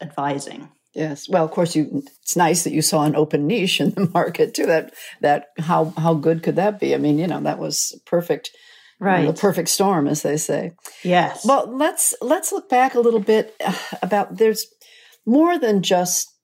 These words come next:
Speaker 2: that women were being ignored in the spirits producing end of it,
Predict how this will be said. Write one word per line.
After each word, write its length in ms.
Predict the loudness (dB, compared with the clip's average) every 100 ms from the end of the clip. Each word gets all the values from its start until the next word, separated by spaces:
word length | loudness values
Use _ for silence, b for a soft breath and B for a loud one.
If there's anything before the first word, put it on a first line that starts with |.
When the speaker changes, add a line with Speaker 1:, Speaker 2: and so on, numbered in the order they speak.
| _
Speaker 2:
that 100 | 0
women 300 | 2 4 4
were 80 | 2
being 380 | 2 2 2 0
ignored 440 | -4 0 0 0
in 240 | 0 0 0
the 160 | -2 -10 _
spirits 560 | -8 -2 2 2 0 -6
producing 720 | -8 -10 0 2 2 0 -2
end 180 | -2 -4
of 140 | -2
it, 160 | -4 -4